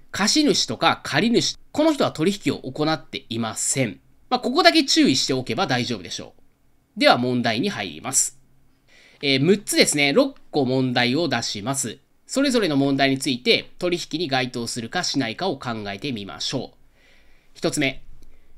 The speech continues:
自ら所有する宅地を売却する行為。二つ目。他人が所有する宅地を購入する行為。三つ目。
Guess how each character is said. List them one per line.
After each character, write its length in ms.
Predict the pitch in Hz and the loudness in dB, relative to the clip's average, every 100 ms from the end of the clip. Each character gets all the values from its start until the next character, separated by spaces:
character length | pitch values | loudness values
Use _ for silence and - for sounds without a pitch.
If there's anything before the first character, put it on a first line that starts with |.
| - - - | -20 -18 0
自 240 | 160 143 | 0 2
ら 160 | 151 123 | 0 0
所 160 | - | 2
有 160 | 135 139 | 4 4
す 160 | 135 135 | 2 -4
る 80 | |
宅 240 | 131 127 - | -4 -8 -8
地 180 | - 233 | -2 0
を 200 | - 101 117 | -2 -6 -2
売 240 | 147 143 | 0 0
却 220 | 139 135 | -4 -6
す 120 | - | -6
る 100 | 117 | -8
行 260 | - 117 98 | -6 -6 -6
為。 80 | 80 _ _ _ _ _ - - | -8 _ _ _ _ _ -20 -20
二 180 | - 131 | -6 -6
つ 100 | 127 | -4
目。 220 | 113 - - - - - - | -6 -8 -20 -20 -20 -20 -4
他 140 | 135 | 0
人 200 | 135 139 | 2 2
が 120 | 135 | 2
所 160 | 135 131 | 0 0
有 180 | 123 123 | 0 -2
す 140 | 139 | -4
る 80 | 131 | -6
宅 240 | 123 117 | -8 -10
地 140 | - 196 | -4 -2
を 120 | 151 - | -2 -4
購 280 | 220 240 | 0 2
入 200 | 233 226 | 2 0
す 120 | 202 226 | -2 -2
る 120 | - | -4
行 280 | - - 92 | -2 -4 -4
為。 100 | - _ _ _ _ _ _ _ - | -12 _ _ _ _ _ _ _ -4
三 160 | 135 | -4
つ 100 | 135 | 0
目。 240 | 135 123 | -2 -2